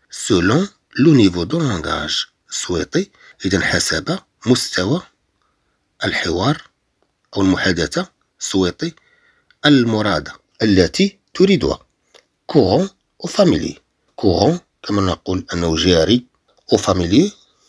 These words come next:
ذو مستوى شيئًا ما أعلى، و family كما نتكلم عن مستوى من الحوار، family كما نقول العام.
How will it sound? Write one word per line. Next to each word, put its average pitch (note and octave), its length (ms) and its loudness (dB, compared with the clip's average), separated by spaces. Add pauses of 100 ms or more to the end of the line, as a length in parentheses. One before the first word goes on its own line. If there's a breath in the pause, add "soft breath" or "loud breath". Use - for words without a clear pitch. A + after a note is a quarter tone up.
(160)
ذو A#2+ 60 4
مستوى G#2+ 400 2
شيئًا - 360 -2
ما D2 260 -6 (280)
أعلى، G#2+ 340 0 (540)
و B2 60 2
family F#2+ 600 -2 (220)
كما G#3 180 0
نتكلم B2+ 360 0
عن A2+ 120 2
مستوى F#2+ 520 0
من F2 340 0 (220)
الحوار، G2 640 -2 (240)
family F#2+ 480 0
كما F2+ 180 -4
نقول F2 320 -2
العام. F2+ 420 0